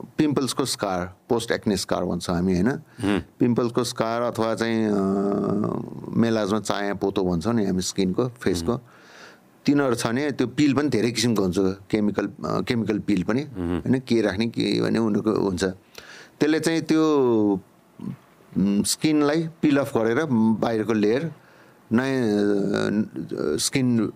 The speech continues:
Speaker 1: रिजेनेरेट गरिदिन्छ कि। अब यसको डिटेल चाहिँ मलाई थाहा, म यो डर्माटोलोजिस्ट
Speaker 2: होइन,
Speaker 1: हो,
Speaker 2: exactly,
Speaker 1: होइन?
Speaker 2: हो, हो।
Speaker 1: यो केमिकल पिलको चाहिँ हो, यो चाहिँ फेरि स-, डक्टरलाई सोधेर गरेको राम्रो है। फेरि म आफ्नो हिसाबले म पिल गर्छ नै गर्दैन भन्दैन, किनभने
Speaker 2: हो, मैले
Speaker 1: हरेक,
Speaker 2: त्यही भन्न लागेको छु
Speaker 1: हरेक
Speaker 2: मैले।
Speaker 1: कन्डिसनलाई फरक फरक हुन्छ
Speaker 2: उम्।
Speaker 1: पिल,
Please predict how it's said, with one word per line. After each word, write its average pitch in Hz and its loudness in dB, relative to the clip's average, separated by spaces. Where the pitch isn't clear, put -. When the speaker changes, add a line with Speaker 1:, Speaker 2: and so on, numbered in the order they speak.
Speaker 1:
रिजेनेरेट 104 0
गरिदिन्छ 87 -2
कि। 135 0
अब 127 0
यसको 123 -2
डिटेल 117 0
चाहिँ 113 0
मलाई 107 0
थाहा, 104 0
म 113 2
यो 104 2
डर्माटोलोजिस्ट 107 2
Speaker 2:
होइन, 117 2
Speaker 1:
हो, 113 2
Speaker 2:
exactly, 113 0
Speaker 1:
होइन? 92 2
Speaker 2:
हो, 90 0
हो। 87 -2
Speaker 1:
यो 131 4
केमिकल 143 0
पिलको 120 0
चाहिँ 135 0
हो, 101 2
यो 143 4
चाहिँ 147 0
फेरि 131 4
स-, 113 -2
डक्टरलाई 117 0
सोधेर 135 0
गरेको 113 2
राम्रो 98 2
है। 127 2
फेरि 143 2
म 127 2
आफ्नो 113 0
हिसाबले 110 0
म 120 2
पिल 113 2
गर्छ 110 0
नै 101 0
गर्दैन 104 2
भन्दैन, 90 0
किनभने 120 0
Speaker 2:
हो, - -8
मैले 107 0
Speaker 1:
हरेक, 147 0
Speaker 2:
त्यही 180 2
भन्न 123 2
लागेको 104 0
छु 127 0
Speaker 1:
हरेक 175 0
Speaker 2:
मैले। 170 0
Speaker 1:
कन्डिसनलाई 165 0
फरक 165 -4
फरक 135 -2
हुन्छ 90 0
Speaker 2:
उम्। 101 0
Speaker 1:
पिल, 87 0